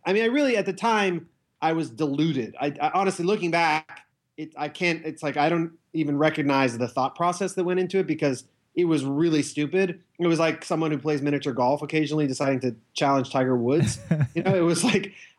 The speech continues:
Speaker 1: uh, and I got my ass kicked.
Speaker 2: <laughs>
Speaker 1: I mean, like, just,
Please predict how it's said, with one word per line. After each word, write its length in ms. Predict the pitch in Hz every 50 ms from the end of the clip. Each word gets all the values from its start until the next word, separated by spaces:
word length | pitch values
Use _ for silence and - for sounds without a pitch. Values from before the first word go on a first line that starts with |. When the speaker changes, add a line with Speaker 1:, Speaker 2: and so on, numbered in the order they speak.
| _
Speaker 1:
uh, 280 | - 165 165 165 156 160
and 280 | - 180 190 190 185 185 - 143
I 520 | 175 196 202 202 202 202 196 190 175 - _ _ _ _ _ _ _ _ _
got 160 | 175 180 170
my 120 | 160 156 143
ass 280 | 139 143 151 143 - -
kicked. 320 | _ - - - - - 220 233 - - 214 208 190
Speaker 2:
<laughs> 320 | - - - - 285 180
Speaker 1:
I 40 | 175
mean, 160 | 170 175 175
like, 220 | 180 170 160 160 -
just, 280 | - 214 170 - -